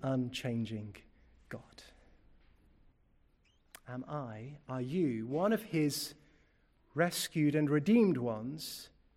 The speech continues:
or one of his enemies?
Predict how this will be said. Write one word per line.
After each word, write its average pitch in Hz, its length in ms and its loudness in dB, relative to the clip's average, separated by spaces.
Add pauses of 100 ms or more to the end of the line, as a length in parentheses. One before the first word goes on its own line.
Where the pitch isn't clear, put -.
(1000)
or 131 100 -4
one 156 220 -2
of 156 80 -6
his - 440 -10
enemies? 139 600 -8